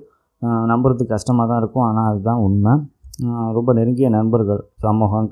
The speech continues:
ப்ரூஸ்லி, யூன் வா இவங்கெல்லாம். இந்த படத்துல climax ஃபைட்ல சண்டை போட்டுருக்கிறவரு பென்னி. இவரோட ஏற்கனவே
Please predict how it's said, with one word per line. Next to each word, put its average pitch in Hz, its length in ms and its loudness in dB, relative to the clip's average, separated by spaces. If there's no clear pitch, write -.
ப்ரூஸ்லி, 107 520 0
யூன் 113 240 4
வா 110 260 4
இவங்கெல்லாம். 104 520 0
இந்த 135 280 0
படத்துல 147 360 2
climax 156 460 4
ஃபைட்ல 123 460 4
சண்டை 113 280 0
போட்டுருக்கிறவரு 107 600 2
பென்னி. 120 560 2
இவரோட 117 320 4
ஏற்கனவே 123 600 0